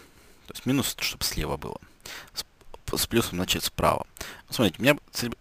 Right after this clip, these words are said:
по ширине появилась здесь. Теперь я хочу, чтобы у меня по ширине моя полоса была именно вот здесь вот. Как я это делаю? Ширина зави-, зависит от точки П два. Таким образом у нас настроена геометрия. Вот она, точка П два.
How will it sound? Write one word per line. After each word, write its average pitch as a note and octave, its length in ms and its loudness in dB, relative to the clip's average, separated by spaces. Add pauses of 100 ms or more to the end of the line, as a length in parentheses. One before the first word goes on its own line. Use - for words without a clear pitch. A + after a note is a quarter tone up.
(100)
по F#2+ 100 2
ширине B2+ 340 4
появилась G2+ 440 2
здесь. - 240 -2
Теперь - 260 2
я C#3 80 8
хочу, - 300 0
чтобы - 260 -6
у - 20 -4
меня F2+ 240 0
по E2+ 120 -10
ширине D#3+ 440 0 (680)
моя F2+ 360 6 (540)
полоса G#2 440 4 (180)
была A#2 280 2
именно A2 300 -2
вот G2 120 -2
здесь E2 300 -4
вот. - 160 -16 (440)
Как - 200 -4
я A#2+ 60 4
это - 140 -2
делаю? E2 300 0 (920)
Ширина D3+ 340 8
зави-, A2 200 6
зависит G2+ 440 4
от G2 100 2
точки - 300 0
П - 180 -2
два. E2+ 180 2
Таким - 280 -4
образом F#2+ 320 0
у - 20 -8
нас E2 180 -4
настроена F2 400 -2
геометрия. E2+ 500 -2 (540)
Вот G#2 180 4
она, E2+ 140 0
точка - 320 -4
П C3+ 200 2
два. F#3+ 300 6